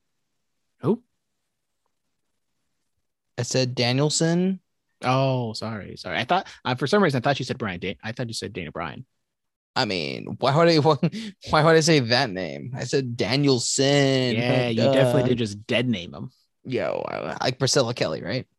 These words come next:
Speaker 1: Yep.
Speaker 2: Yeah.
Speaker 1: Yep.
Speaker 2: Yep.
Speaker 1: Uh, speaking of Priscilla Kelly, any thoughts on, uh, N X T, Dominic?
Speaker 2: Uh, not really. Besides the, uh, and we'll cover it next week.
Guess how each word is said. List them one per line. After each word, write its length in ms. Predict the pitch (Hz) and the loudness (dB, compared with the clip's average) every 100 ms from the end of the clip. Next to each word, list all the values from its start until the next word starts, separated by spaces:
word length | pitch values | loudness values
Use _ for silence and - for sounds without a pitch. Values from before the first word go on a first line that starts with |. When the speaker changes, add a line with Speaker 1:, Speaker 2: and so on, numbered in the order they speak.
| _ _ | _ _
Speaker 1:
Yep. 160 | - - _ _ _ _ _ _ _ _ | -16 -16 _ _ _ _ _ _ _ _
Speaker 2:
Yeah. 120 | - - _ _ _ _ _ | -14 -14 _ _ _ _ _
Speaker 1:
Yep. 140 | - - _ _ _ _ _ _ _ _ | -18 -18 _ _ _ _ _ _ _ _
Speaker 2:
Yep. 100 | - | -10
Speaker 1:
Uh, 460 | 110 110 110 110 110 | -6 -4 -4 -4 -6
speaking 240 | - 269 | -2 0
of 40 | 269 | 2
Priscilla 300 | 151 175 147 | 2 2 2
Kelly, 340 | 160 196 240 | 2 2 2
any 280 | 143 156 147 | -2 -2 -4
thoughts 360 | - 147 160 - | -2 -2 -2 -4
on, 160 | 151 | -4
uh, 80 | 147 | -4
N 120 | 143 | -6
X 140 | 160 - | -6 -4
T, 80 | 185 | -2
Dominic? 260 | 202 226 247 _ _ _ _ - - _ _ - - _ _ _ - | 0 -2 -4 _ _ _ _ -20 -20 _ _ -20 -20 _ _ _ 0
Speaker 2:
Uh, 640 | 156 175 185 180 180 180 160 - - - - | 4 8 8 8 8 6 4 0 -6 -6 0
not 180 | 269 208 | 2 4
really. 840 | 135 135 139 135 135 135 135 135 - | 4 6 6 6 6 4 2 -2 -4
Besides 480 | 131 143 135 127 | 0 4 4 2
the, 300 | 123 127 127 | 0 2 4
uh, 320 | 120 117 113 113 113 _ - - _ _ _ _ _ _ _ _ _ _ _ _ _ _ _ _ _ _ _ _ _ _ _ - | 4 2 0 -4 -10 _ -8 -8 _ _ _ _ _ _ _ _ _ _ _ _ _ _ _ _ _ _ _ _ _ _ _ 2
and 220 | 262 247 | 2 4
we'll 100 | 247 | 4
cover 220 | 208 143 | 4 4
it 40 | |
next 200 | 101 82 | -2 -10
week. 140 | - | -16